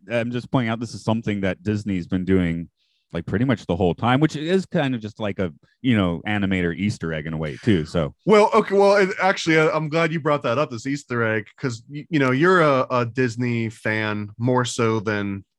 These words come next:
Speaker 2: the average person, I assume. That, that came up before, at least. Have you heard the concept of a hidden Mickey?
Speaker 1: Oh yeah, <laughs> my
Speaker 2: So
Speaker 1: deepest dork is the theme park stuff.
Speaker 2: So, so for
Speaker 1: <laughs>
Speaker 2: people that aren't aware of what hidden Mickey means, um, I mean,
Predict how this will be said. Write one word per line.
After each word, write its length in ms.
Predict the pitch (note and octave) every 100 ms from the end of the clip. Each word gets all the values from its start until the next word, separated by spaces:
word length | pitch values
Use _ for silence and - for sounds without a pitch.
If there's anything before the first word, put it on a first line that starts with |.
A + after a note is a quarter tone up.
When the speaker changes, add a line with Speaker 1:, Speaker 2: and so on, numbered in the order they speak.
| G#2+
Speaker 2:
the 100 | -
average 380 | A2+ A2 G#2+ -
person, 340 | G#2+ G2+ -
I 120 | F#2+ F#2+
assume. 420 | F2+ G#2 G2 F#2
That, 220 | F#2 G2+
that 120 | G2+ A2+
came 160 | A#2
up 80 | G#2
before, 320 | - A2 G#2+
at 60 | F#2+
least. 360 | F#2 F#2 - _ _ _ _ _ -
Have 80 | A#2+
you 100 | C#3
heard 180 | C#3+
the 60 | C3
concept 360 | B2 B2+ A#2+ B2+
of 100 | A2+
a 60 |
hidden 280 | G#2 B2+ A2+ G#2+
Mickey? 400 | A2+ C3+ C3 C#3+ _ _ _
Speaker 1:
Oh 260 | C#3 F3 G#3
yeah, 280 | B2 D#2 -
<laughs> 600 | F#3 E3+ C3 G2+ A2+ A#2
my 200 | B2 A#2
Speaker 2:
So 160 | G#2+ B2+
Speaker 1:
deepest 340 | D3+ C3+ B2 -
dork 240 | A#2+ A2+ A2
is 120 | F#2+
the 100 | G2
theme 240 | A2 G#2
park 240 | F#2+ F2+ -
stuff. 180 | F2
Speaker 2:
So, 280 | E2+ A#3+ G#3+ - G3
so 300 | D#3+ F3+ F3 E3
for 140 | D#3
Speaker 1:
<laughs> 100 | C3
Speaker 2:
people 240 | F3+ F#3+ F3
that 200 | D#3+ E3
aren't 280 | D#3 E3 D#3+
aware 360 | C#3 C3 C#3 B2+
of 180 | A2
what 220 | A2+ A#2+ A2
hidden 280 | C3+ A#2+ A2+
Mickey 260 | C3+ -
means, 640 | G#2 G#2 G#2 G2+ F#2+ - - _ _ -
um, 400 | A#2+ A2+ G#2+ -
I 40 |
mean, 300 | B2+ B2+ A2